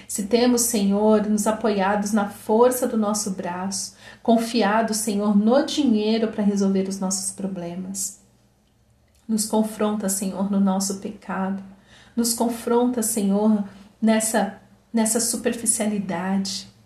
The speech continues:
Te pedimos, Senhor, quebranta os nossos corações, para que possamos ter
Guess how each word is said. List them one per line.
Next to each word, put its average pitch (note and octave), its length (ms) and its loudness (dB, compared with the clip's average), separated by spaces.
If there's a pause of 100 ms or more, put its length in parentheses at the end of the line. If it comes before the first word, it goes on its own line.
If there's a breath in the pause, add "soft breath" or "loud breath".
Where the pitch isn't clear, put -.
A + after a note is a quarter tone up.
(440)
Te - 140 -8
pedimos, G3 600 -2
Senhor, G3 420 -4
quebranta A3 680 -4
os A#3 120 -8
nossos A3 400 -4
corações, G3+ 960 -6 (1300)
para G3+ 200 -4
que G3+ 120 -8
possamos G#3+ 520 -4
ter G3 440 -2